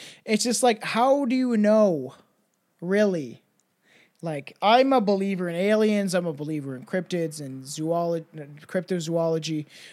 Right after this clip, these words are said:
Um, I believe there's things that, that may be in another dimension. Like I've said, there,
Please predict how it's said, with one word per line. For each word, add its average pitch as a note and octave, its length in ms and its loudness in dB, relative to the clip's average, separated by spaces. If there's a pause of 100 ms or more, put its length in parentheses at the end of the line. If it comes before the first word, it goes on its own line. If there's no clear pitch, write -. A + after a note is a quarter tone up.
(140)
Um, F#3+ 320 2
I G#3+ 100 4
believe B3 280 2
there's A3+ 180 0
things A3 300 2
that, F#3 240 0 (360)
that F#3+ 260 4
may A3+ 220 4
be C4+ 160 2
in A#3 100 4
another G3+ 260 2
dimension. F3 640 0
Like D#3+ 120 -6
I've F3+ 120 -2
said, F3 200 0
there, E3 160 -6